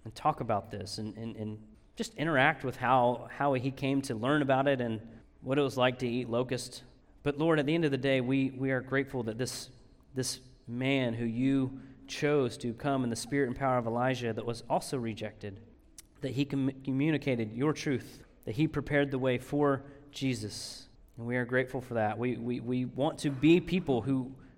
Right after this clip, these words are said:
adhere to the same message, who live as though the King is coming, and who want to live pure and, and holy lives, be set apart. We want to repent in areas that we need to repent. I pray that your Spirit would, would show us those,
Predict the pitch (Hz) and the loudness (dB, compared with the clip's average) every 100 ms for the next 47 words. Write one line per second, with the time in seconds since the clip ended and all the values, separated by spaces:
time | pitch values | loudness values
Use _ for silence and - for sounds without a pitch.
0 | - 127 127 160 160 156 135 156 156 143 | -10 -8 0 0 0 -2 -2 0 0 2
1 | 165 - 98 - 131 117 131 180 143 131 | 0 -4 -6 -6 -6 2 6 6 6 2
2 | 135 127 - - - 131 165 156 143 147 | 0 0 -2 -12 -8 -2 2 4 4 2
3 | - 160 151 104 98 - - - - 113 | 0 -2 -2 -4 -6 -16 -20 -16 -10 -4
4 | 127 131 120 - - - - - - - | 0 2 0 -4 -12 -18 -20 -20 -20 -6
5 | 131 143 147 131 143 147 - - - - | -4 -2 0 6 6 6 4 -6 -14 -4
6 | 156 160 151 139 117 113 127 113 - 156 | 0 4 6 4 2 -4 -6 -4 0 2
7 | 151 139 135 127 - 127 - 156 147 143 | 4 4 4 2 0 -4 -2 0 0 0
8 | 147 139 117 131 139 139 120 - 160 135 | 2 2 2 0 0 0 -2 -2 -2 -2
9 | 135 135 139 135 131 135 139 139 135 135 | -2 -2 -2 -2 -4 -4 -2 0 0 -4
10 | 123 143 139 - - - - - 143 123 | -4 -2 -4 -6 -18 -18 -8 0 2 2
11 | 127 - - 151 147 135 131 120 - - | -2 -4 4 6 6 4 0 -2 -14 -20
12 | - - - - 113 - - 156 185 160 | -20 -20 -20 -10 -6 -2 4 6 6 4
13 | 113 95 98 - - | -2 -6 -8 -12 -16